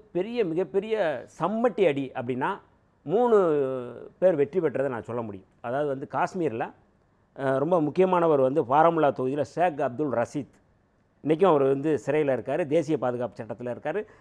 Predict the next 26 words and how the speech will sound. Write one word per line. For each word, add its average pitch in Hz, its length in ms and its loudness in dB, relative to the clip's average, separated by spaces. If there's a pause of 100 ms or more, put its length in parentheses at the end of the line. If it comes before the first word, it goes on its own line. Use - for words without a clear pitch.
(180)
சிறையில 190 260 6
இருந்தே 170 240 4
அவர் 160 140 2
வந்து 139 440 0
வெற்றி 120 220 -8
பெறாரு. 139 540 -6 (240)
அவருடைய 156 460 4 (100)
பையன்தான் 170 380 2
வந்து 147 220 -2
முழுக்க 139 280 -4
முழுக்க 135 500 -4
தேர்தல் 135 280 -2
வேலையை 113 300 -6
பார்க்குறாரு. 117 500 -10 (240)
ஒரு, 160 460 6
ஒன்றரை 170 300 4
லட்சம், 143 480 0
ஒரு 147 160 0
லட்சம் 170 320 2
வாக்குகளுக்கு 156 440 0
மேல 139 180 -2
வந்து 139 200 -2
அவர் 135 140 -2
வந்து 117 560 -4
வெற்றி 117 220 -8
பெற்றிருக்கிறாரு. 101 560 -10